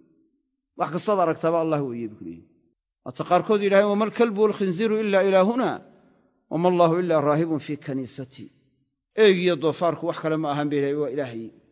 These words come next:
kulaha. Eeg iyo doofaarku, "Shay kaleba maaha, waa Ilaahay kulaha." Waxaasay ku hadlayaan. "Wama Allahu illa raahibun fi kaniisati." Subxaana Allah. Tacaala Allahu cammaa yaquuluuna culuwan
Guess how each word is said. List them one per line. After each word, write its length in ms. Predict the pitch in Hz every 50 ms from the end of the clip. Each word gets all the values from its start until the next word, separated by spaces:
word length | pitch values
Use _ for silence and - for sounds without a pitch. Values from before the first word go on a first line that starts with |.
| _ _ _ _ _ _ _
kulaha. 280 | 165 165 156 131 101 80 - - - _ _ _ _ _ _ _ _ _ _ _ _ _ _ _ _ _ _ _
Eeg 160 | 226 226 202 190
iyo 120 | 208 208
doofaarku, 560 | 196 - 202 190 147 226 247 220 160 - 131 117 101 - - _ _ _ _ _ _ _ _ _
"Shay 180 | - - 262 233
kaleba 320 | - 226 240 247 254 240
maaha, 240 | 233 247 247 226 226
waa 120 | 233 226 226
Ilaahay 280 | 226 247 226 208 208 220 220
kulaha." 320 | 220 220 220 202 165 113 - - - - - _ _ _ _ _ _ _ _
Waxaasay 280 | - 220 220 196 233 220
ku 60 | 247
hadlayaan. 380 | 240 220 185 175 147 131 117 107 - - - _ _ _ _ _ _ _ _ _ _ _
"Wama 140 | 185 214 247
Allahu 360 | 247 233 214 202 196 185 175 175 190
illa 220 | 202 196 190 180 175
raahibun 360 | 180 185 196 233 240 233 196
fi 140 | - 214 226
kaniisati." 580 | - 214 220 220 214 202 - 269 - - - - _ _ _ _ _ _ _ _ _ _ _ _ -
Subxaana 440 | - - 143 127 - 180 202 180 160
Allah. 300 | 143 135 143 139 131 113 - - _ _ _ _ _ _ _ _ _ _ _ _ _ _ _ _ _ _ _ _ _ _
Tacaala 280 | - 165 160 175 170 160
Allahu 240 | 156 156 156 151 147
cammaa 300 | 139 151 156 147 143 139 139
yaquuluuna 420 | 135 - 143 147 147 151 143 139 127
culuwan 420 | 143 185 214 214 170 151 147 139